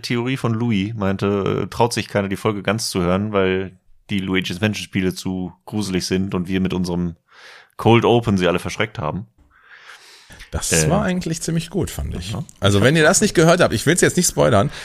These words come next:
Speaker 2: dann klickt ihr einfach mal die vorherige Folge an.
Speaker 1: Hört mal rein.
Speaker 2: Und, äh, ihr werdet euch wundern, was es da für ein grandioses Cold Open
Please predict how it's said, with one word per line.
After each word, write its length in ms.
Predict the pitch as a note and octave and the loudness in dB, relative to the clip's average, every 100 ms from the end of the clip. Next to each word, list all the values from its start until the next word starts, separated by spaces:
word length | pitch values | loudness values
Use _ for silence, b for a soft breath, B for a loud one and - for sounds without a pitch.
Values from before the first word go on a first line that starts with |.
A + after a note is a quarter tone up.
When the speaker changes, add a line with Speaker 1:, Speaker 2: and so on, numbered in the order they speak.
| B B | B B
Speaker 2:
dann 80 | G2+ | -2
klickt 180 | G2+ - | 0 2
ihr 80 | B2 | 2
einfach 140 | C3 | 4
mal 100 | C#3+ | 4
die 80 | A#2+ | 2
vorherige 460 | A2 A2+ F3+ E3+ G#2 | 4 4 4 2 0
Folge 360 | - F2 F2 | 2 2 2
an. 220 | C#2 F2 G2 | 0 -2 -2
Speaker 1:
Hört 140 | A2 | -4
mal 140 | F#2 D#2+ | -4 -4
rein. 180 | D#2 | -2
Speaker 2:
Und, 420 | A2+ A2+ A2+ A2+ A2 | 0 2 0 -2 0
äh, 460 | G#2+ G#2+ G#2 G#2+ - _ _ | 0 2 2 0 -2 _ _
ihr 140 | G#2+ | 2
werdet 200 | G#2 A#2+ | 2 2
euch 140 | A2 - | -2 -2
wundern, 280 | A2+ C3 G#2+ | 0 0 0
was 200 | G2 - | 0 -2
es 200 | - - _ _ _ | -4 -10 _ _ _
da 240 | G2+ B2 D#3 | 0 2 0
für 180 | - D2+ | -2 -2
ein 140 | G2 | -2
grandioses 600 | F2 F2+ F2 F2 D#2+ - | 0 0 0 0 -2 -6
Cold 220 | - E2 | -4 -4
Open 260 | D#2+ D#2 | -4 -4